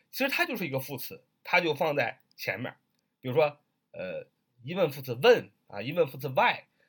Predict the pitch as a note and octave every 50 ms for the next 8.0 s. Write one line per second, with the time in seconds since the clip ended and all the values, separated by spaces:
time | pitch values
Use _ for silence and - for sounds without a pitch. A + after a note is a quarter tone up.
0 | _ _ _ - A3+ A3 D#3 A2+ A2 C3 C#3+ C#3+ G#3 D#3+ C#3+ G#2+ - - E3 E3+
1 | D3 A2 - D#3+ D#3+ G#2+ G2+ - C#3+ D3+ - - - A2+ C3 F#3+ A3 - E3+ D3+
2 | C#3+ C3 A2+ - C#3 A#2 A#2+ G2+ F#2 B2+ D#3+ F3 D#3 D3 C#3+ E3+ F3 D3+ C3+ C#3+
3 | F#3 G#3 A#3 G3 E3 C3+ - - B2 C#3+ - - _ _ _ _ - A#3 G3+ E3
4 | F3 G3 F#3+ C#3 C3 A2 B2 D#3+ E3+ D#3 D#3 C#3+ C#3+ B2+ G#2+ A2 - _ _ _
5 | _ _ - - B2+ E3 F#3 F3 - - D#3+ C#3 C#3 C#3+ C3+ D#3 C#3 B2+ - -
6 | C#3+ A2+ - - - - - - F3 F3 G#3 A#3 - C#3 - E3 B2+ C3 G2+ -
7 | F#3 E3 D3 C3+ F#3 F#3+ D#3 A2+ F2+ G#2 B2+ C3+ C3 C3+ B2+ A#2+ A#2 A2+ -